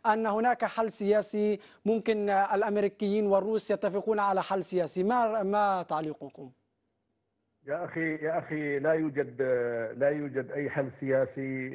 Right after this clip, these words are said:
Speaker 2: آه، يستطيع حل الأزمة السورية. آه، ما أخذ بالقوة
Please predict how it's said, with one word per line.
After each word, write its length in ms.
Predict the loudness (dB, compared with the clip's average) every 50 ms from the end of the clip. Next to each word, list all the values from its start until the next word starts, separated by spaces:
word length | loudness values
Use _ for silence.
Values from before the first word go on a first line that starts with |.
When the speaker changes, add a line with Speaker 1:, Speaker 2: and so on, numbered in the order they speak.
| -8
Speaker 2:
آه، 540 | -6 -4 -2 -2 -2 -2 -4 -4 -6 -8 -6
يستطيع 600 | -4 -4 -4 -2 0 -2 0 2 2 2 2 0
حل 260 | 0 -2 -2 -2 -2
الأزمة 360 | -2 -2 -2 -2 -4 -4 -6 -8
السورية. 580 | -6 -6 -4 -4 -2 -2 -4 -4 -6 -8 -10 -14 _ _ _ _ _ _ _ _ _ _ _ _ _ _ _ -2
آه، 340 | 0 2 2 2 2 0
ما 280 | 0 0 0 0 0 -2
أخذ 180 | -2 -2 -2 -2
بالقوة 800 | -2 -4 -4 -4 -4 -4 -2 0 0 2 2 2 2 0 0